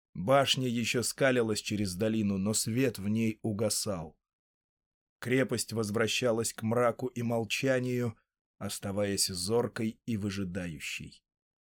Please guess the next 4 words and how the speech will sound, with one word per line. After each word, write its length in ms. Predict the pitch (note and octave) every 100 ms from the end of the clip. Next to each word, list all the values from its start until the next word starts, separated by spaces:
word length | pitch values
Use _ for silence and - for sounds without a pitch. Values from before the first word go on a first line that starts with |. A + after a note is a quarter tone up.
| _ _ _ _ _ _
"Очнитесь, 680 | - - F#3 F#3+ F3+ C3+ -
Фродо! 460 | - G#3 F3+ B2 C3
Они 220 | G3+ A#3+
ушли! 560 | G#3 - A#3+ G#3+ D3